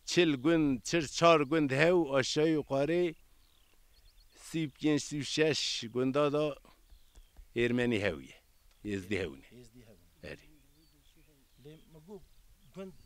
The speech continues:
Speaker 2: e, gund hebûne Hani ezdi wan gunda da mane. Gund jî hebiye ku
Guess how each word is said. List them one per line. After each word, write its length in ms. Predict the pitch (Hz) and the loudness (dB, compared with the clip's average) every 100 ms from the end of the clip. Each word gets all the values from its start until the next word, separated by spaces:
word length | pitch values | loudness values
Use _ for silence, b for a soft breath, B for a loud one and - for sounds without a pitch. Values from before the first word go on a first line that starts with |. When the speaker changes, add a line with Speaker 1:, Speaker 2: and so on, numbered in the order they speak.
| - | -14
Speaker 2:
e, 280 | - 143 - | -14 -14 -10
gund 180 | 190 190 | -10 -8
hebûne 600 | - 190 202 180 208 214 - - - - | -8 -8 -10 -8 -8 -8 -10 -12 -6 2
Hani 340 | 185 190 190 - | 8 8 8 6
ezdi 300 | 151 139 135 | 2 2 2
wan 260 | 147 107 95 | 4 4 4
gunda 280 | 95 95 90 | 4 4 6
da 100 | 92 | 6
mane. 260 | 95 98 | 4 4
Gund 200 | 92 156 | 4 2
jî 140 | 147 143 | 4 6
hebiye 280 | 170 165 156 | 8 6 4
ku 280 | 151 135 | 4 2